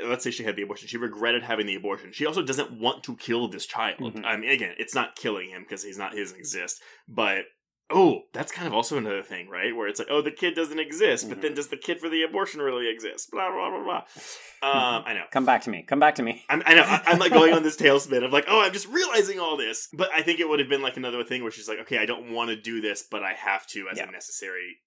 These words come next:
Speaker 1: evil of sorts.
Speaker 2: Yeah, and in this case, it's because, of course, the two are linked. So the, the child that he was and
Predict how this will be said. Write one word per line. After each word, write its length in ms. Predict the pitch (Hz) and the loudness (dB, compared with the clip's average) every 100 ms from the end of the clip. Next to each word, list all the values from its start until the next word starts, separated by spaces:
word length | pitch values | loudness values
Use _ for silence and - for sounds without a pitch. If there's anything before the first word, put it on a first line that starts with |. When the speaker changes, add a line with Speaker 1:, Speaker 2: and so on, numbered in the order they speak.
| - | -20
Speaker 1:
evil 360 | 98 90 82 85 | -20 -20 -20 -18
of 60 | |
sorts. 540 | - 73 - - - - _ - _ - | -18 -18 -16 -12 -12 -14 _ -20 _ -4
Speaker 2:
Yeah, 260 | 113 78 - - | -4 -4 -6 -4
and 160 | 131 | 0
in 140 | 127 127 | 2 2
this 180 | 127 | 0
case, 260 | - 113 - | -4 -6 -6
it's 140 | 110 | -8
because, 240 | - 127 101 | -10 -12 -12
of 80 | 101 | -12
course, 280 | 110 90 | -10 -10
the 120 | - 101 | -10 -10
two 560 | - 117 98 95 95 90 _ | -10 -10 -10 -12 -12 -16 _
are 220 | 87 85 | -12 -12
linked. 420 | 92 127 120 - - | -6 -6 -6 -10 -14
So 540 | - - 104 98 95 - | -12 -8 -6 -6 -8 -12
the, 140 | 87 - - | -16 -16 -16
the 100 | 92 | -12
child 360 | - 113 110 | -2 0 0
that 100 | 104 | -4
he 80 | 107 | -8
was 480 | 101 95 98 95 110 110 | -6 -4 -4 -6 -8 -6
and 260 | 98 95 | -8 -10